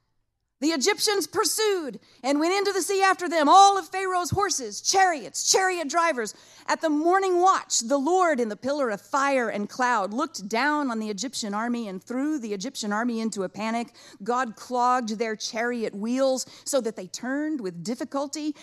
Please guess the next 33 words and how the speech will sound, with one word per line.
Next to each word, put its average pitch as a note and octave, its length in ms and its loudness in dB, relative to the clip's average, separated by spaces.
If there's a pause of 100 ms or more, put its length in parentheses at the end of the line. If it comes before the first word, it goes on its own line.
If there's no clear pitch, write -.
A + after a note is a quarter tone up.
(120)
and A3 160 -4
the G3 120 -8
Egyptians G#3+ 680 -6
said, A#3+ 440 -4 (180)
"Let B3+ 220 -2
us C4 260 -8
flee D#4+ 480 -6
from C#4+ 220 0
the C#4+ 120 0
Israelites, A#3+ 600 -6 (200)
for A#3+ 160 0
the G#3+ 140 -6
Lord C#4+ 680 0 (220)
is A#3+ 240 -2
fighting C4+ 540 -4
for C#4+ 440 -2
them A3+ 540 0
against A3 680 -6
us." F3+ 480 -4 (1400)
And B3+ 140 0
then D4 140 2
the C#4+ 80 0
Lord G3+ 260 -4
said F3+ 220 -8
to E3+ 100 -10
Moses, F#3 380 -4
"Stretch B3 640 -2
out F4 300 6
your F#4 180 2
hand F#4 460 2
over C#4+ 200 2
the C4+ 120 -4
sea E4 600 -6